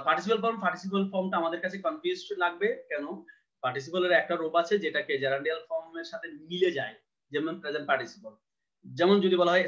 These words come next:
smiling face, running bus, developing country, ঠিক আছে? এইগুলোকে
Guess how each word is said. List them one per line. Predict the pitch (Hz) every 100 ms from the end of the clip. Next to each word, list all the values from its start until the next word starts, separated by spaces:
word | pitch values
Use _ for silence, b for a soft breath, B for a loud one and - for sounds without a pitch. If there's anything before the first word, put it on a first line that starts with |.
| -
smiling | 180 175 180 180
face, | 170 160 165 - 151
running | 143 156 165
bus, | - 147 - - - _ _ _ _ _ 127
developing | 139 151 123 151 156
country, | 139 139 147 147 - _ _ _ _ _ _ _ _ _ _ _ _
ঠিক | 147
আছে? | 165 214 196 - - _ -
এইগুলোকে | 160 170 180 175